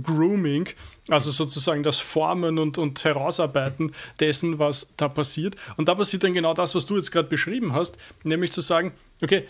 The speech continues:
wir haben einmal so eine prinzipielle Priorisierung und, äh, die,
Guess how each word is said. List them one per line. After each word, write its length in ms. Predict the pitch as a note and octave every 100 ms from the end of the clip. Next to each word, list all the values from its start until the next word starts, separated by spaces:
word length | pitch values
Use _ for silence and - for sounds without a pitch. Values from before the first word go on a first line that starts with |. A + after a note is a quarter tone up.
| -
wir 100 | C#3+
haben 100 | E3
einmal 180 | F3+ F3
so 100 | F3
eine 120 | F3
prinzipielle 680 | E3 G3 - E3 E3+ D#3+ D#3
Priorisierung 1200 | D3 E3+ D#3 D#3+ E3+ D#3+ D3+ C#3+ C#3+ D3+ D#3 A#3 - - _ _ _
und, 340 | F3+ E3+ D#3+ -
äh, 140 | F3+
die, 200 | C#3+ F3+